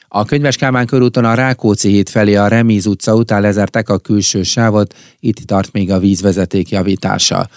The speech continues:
A Kőbányai úton kifelé a Kápolna utca előtt vízvezetéket javítanak, a belső sávot lezárták.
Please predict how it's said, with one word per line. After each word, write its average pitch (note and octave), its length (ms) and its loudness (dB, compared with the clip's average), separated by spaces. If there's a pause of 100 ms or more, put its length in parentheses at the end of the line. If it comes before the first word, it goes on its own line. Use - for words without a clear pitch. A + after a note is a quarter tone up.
(420)
A G#2 180 -2
Kőbányai C3 560 2
úton B2+ 220 2
kifelé A#2+ 420 2
a G#2+ 100 2
Kápolna A#2+ 580 0
utca G#2+ 240 -2
előtt G2+ 260 2
vízvezetéket G2+ 840 0
javítanak, G#2+ 560 0 (340)
a F#2 140 -2
belső G2+ 440 0
sávot G2 500 0
lezárták. F#2 1000 -2